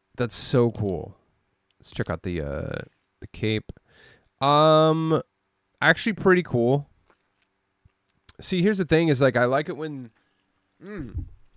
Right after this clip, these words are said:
it's actually really cool. The top of the cape right here looks super sick.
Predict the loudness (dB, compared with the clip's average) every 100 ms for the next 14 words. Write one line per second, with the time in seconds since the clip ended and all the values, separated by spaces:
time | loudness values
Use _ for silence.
0 | 0 -2 -10 -14 -12 0 2 4 4 4
1 | 4 2 -2 0 2 2 0 -2 0 2
2 | 2 2 0 -4 -4 -2 0 -2 -2 -2